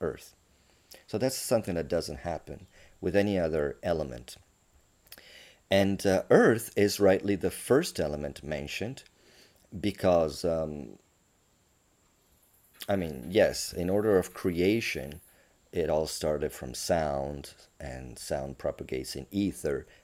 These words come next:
and then it gets thicker and thicker and thicker, air, fire, water, and earth. But from our point of view, solidity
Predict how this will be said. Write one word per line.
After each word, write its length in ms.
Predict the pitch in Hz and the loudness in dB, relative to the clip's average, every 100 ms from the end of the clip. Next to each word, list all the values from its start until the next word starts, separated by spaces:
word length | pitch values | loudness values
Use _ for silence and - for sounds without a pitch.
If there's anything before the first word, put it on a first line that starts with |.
| - | -8
and 120 | 80 | -4
then 100 | 80 | -2
it 100 | 78 | 0
gets 220 | 73 - | -2 -4
thicker 300 | - 87 78 | -2 -2 -2
and 140 | 73 | -6
thicker 260 | - 71 69 | -4 -4 -2
and 180 | 69 - | -6 -4
thicker, 440 | 98 92 67 64 _ _ | -4 -4 -6 -12 _ _
air, 400 | 92 90 80 69 | -4 0 0 0
fire, 540 | 67 - 80 76 71 65 | -4 -4 -2 0 -2 -6
water, 440 | 69 73 71 69 | -2 0 0 -2
and 120 | 67 - | -6 -4
earth. 380 | 147 87 - - _ _ - - _ - | -2 -2 -6 -18 _ _ -20 -20 _ -2
But 120 | 104 | -2
from 240 | - 98 | 2 4
our 260 | 95 135 123 | 6 6 4
point 360 | - - 87 76 | 0 -4 -4 -4
of 80 | |
view, 440 | 73 76 69 107 117 _ _ _ _ _ _ _ _ _ _ _ _ _ _ _ _ _ _ _ _ _ _ | -6 -6 -4 -6 -8 _ _ _ _ _ _ _ _ _ _ _ _ _ _ _ _ _ _ _ _ _ _
solidity 920 | - - 123 135 185 120 76 73 80 | -2 6 8 8 6 4 0 -4 -6